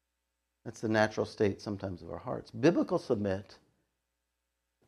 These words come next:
is absolutely not subordination of worth. It is not subordination of value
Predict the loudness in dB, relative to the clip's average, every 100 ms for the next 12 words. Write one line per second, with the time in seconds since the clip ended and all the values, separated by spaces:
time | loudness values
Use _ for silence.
0 | 2 8 10 8 8 8 8 8 4 2
1 | -2 2 6 6 6 0 0 -6 -2 -2
2 | -2 -4 -18 -20 -20 -20 _ _ _ _
3 | -12 -2 2 6 4 4 2 4 4 4
4 | 2 0 -4 -6 -6 2 2 2 0 0
5 | -4